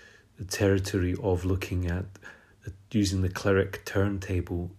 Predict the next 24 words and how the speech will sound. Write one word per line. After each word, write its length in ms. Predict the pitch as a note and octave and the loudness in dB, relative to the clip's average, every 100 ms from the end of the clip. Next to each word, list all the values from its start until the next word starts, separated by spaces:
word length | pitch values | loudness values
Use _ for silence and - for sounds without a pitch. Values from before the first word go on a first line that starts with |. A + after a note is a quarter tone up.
| _ | _
for 360 | - - F2 F2 | -12 -4 -2 -2
skill 520 | - - - A2 G#2 | -2 -2 0 0 0
rolls, 580 | F2+ E2+ E2 F2+ - - - | 2 2 0 -2 -4 -4 -4
which 320 | A2 - - | -4 -4 -4
was 320 | F#2+ - - C#3 | -2 -2 -2 -4
originally 460 | A#2 B2+ C3 C3 | -2 0 0 2
suggested, 640 | B2+ - A#2+ C3+ - D3+ G#2+ | 2 2 2 2 2 2 2
or 100 | G2 | 2
I 40 | |
don't 160 | G#2 G2+ | 2 2
know 80 | |
if 80 | F#2 | 2
it 80 | G2+ | 2
was 160 | F#2 F2+ | 0 2
originally 420 | F#2 A#2+ B2+ G2+ | 4 6 6 4
suggested, 680 | - F2 F#2 E2+ - F2+ | 2 0 -2 -2 -4 -6
but 140 | F#2 G2 | -4 -2
it 80 | G2 | 0
was 260 | A2 A2 | 0 0
suggested 640 | - G2+ G#2+ F#2 - G2 G2 | -2 -2 -2 -2 -4 -6 0
by 460 | G2+ G2+ G2 F#2+ F#2+ - - - - - - - - _ _ _ | 2 4 4 2 -2 -10 -18 -20 -20 -20 -20 -20 -20 _ _ _
yet 260 | B2 B2 B2+ | 4 4 6
another, 640 | B2 B2+ B2+ C3+ B2+ - - _ _ - | 4 4 6 10 8 8 -2 _ _ -6
uh, 300 | A#2+ A2+ | -4 -2